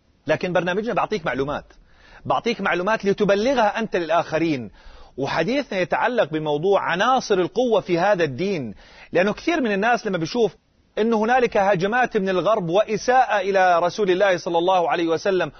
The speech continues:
وحاشا رسول الله أن يتطاول أحد إلى كعبه الشريف فيسيء إليه، ولكن الناس تظهر ما بدواخلها. لما بنشوف إحنا إنه في أرض مسلمين مستعمرة،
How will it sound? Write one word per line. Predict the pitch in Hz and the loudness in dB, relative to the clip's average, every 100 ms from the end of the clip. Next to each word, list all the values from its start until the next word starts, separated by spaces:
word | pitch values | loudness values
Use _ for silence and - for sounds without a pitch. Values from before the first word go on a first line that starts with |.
| - | -4
وحاشا | 147 151 226 220 185 | -2 0 0 2 0
رسول | 165 196 180 | 0 0 0
الله | 180 175 | 2 0
أن | 190 | 0
يتطاول | 185 180 185 214 214 190 170 | 0 0 0 2 2 4 4
أحد | 165 180 - 170 160 - - - | 2 0 -2 -4 -4 -10 -20 -4
إلى | 165 185 180 | 0 2 2
كعبه | 247 202 180 175 | 0 0 0 -4
الشريف | 156 180 170 147 | -4 -2 -2 -2
فيسيء | 165 160 - 190 - | -2 -2 -2 -6 -2
إليه، | 160 156 123 - - | 0 0 -2 -12 -4
ولكن | 175 214 247 233 | 0 0 0 -4
الناس | 220 254 226 | -2 -2 -2
تظهر | - 285 214 214 | 0 0 0 0
ما | 208 214 | 0 0
بدواخلها. | 180 180 185 180 262 220 147 110 _ _ _ - | 0 2 2 2 -2 -2 -2 -4 _ _ _ -4
لما | 180 | -2
بنشوف | 226 - 311 254 | -2 -2 -2 -2
إحنا | 226 202 190 | -4 -4 -4
إنه | 185 | -2
في | 233 214 | -2 0
أرض | 202 | -2
مسلمين | 160 165 - 170 170 | -4 -8 -6 -4 -4
مستعمرة، | 151 - 170 123 127 113 | -6 -4 -2 -2 -2 -4